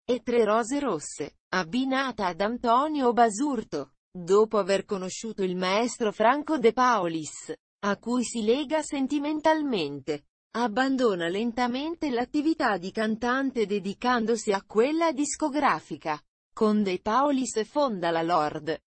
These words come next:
con cui lancia Paolo Mosca, e la Magic, per cui incidono Lolita e Solidea. Inoltre i due rilevano parte della Vis Radio e,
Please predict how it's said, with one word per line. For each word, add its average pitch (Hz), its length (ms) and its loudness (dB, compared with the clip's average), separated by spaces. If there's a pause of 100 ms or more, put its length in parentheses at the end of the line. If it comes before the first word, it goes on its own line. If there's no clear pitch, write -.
(100)
con 214 240 2
cui 233 300 -2
lancia 247 400 0
Paolo 302 460 2
Mosca, 175 640 -2 (280)
e 294 160 -4
la 294 180 2
Magic, 156 840 -4
per 170 240 -2
cui 214 280 -2
incidono 190 640 -2
Lolita 226 500 0
e 277 100 -2
Solidea. 202 720 0 (380)
Inoltre 185 800 0
i 175 80 -2
due 180 180 0
rilevano 180 720 0
parte 240 460 2
della 185 280 2
Vis 156 420 -8
Radio 254 540 0
e, 190 280 -4